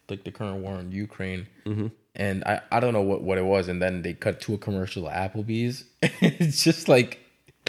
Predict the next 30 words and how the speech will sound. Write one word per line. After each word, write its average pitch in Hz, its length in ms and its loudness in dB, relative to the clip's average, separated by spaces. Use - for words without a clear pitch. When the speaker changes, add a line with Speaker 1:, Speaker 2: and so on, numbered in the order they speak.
Speaker 1:
the 160 60 4
fuck - 340 2
are 135 40 2
we 113 140 0
doing 107 320 -2
here? 113 220 0
<laughs> 120 40 -4
Like, 135 200 2
Speaker 2:
<laughs> - 520 2
Yeah. 165 140 2
Speaker 1:
like, 175 160 2
they 127 280 6
just 139 200 0
try 147 120 4
to 127 60 2
make, 120 160 -2
I 175 120 8
don't 123 100 6
know. 107 140 4
It's 113 100 0
just, - 240 -4
media's 127 380 0
fucked - 280 -6
up 98 140 -4
right 82 140 -6
now. 78 220 -10
Speaker 2:
It, 127 160 0
it, 156 220 4
it 170 80 8
is. - 240 2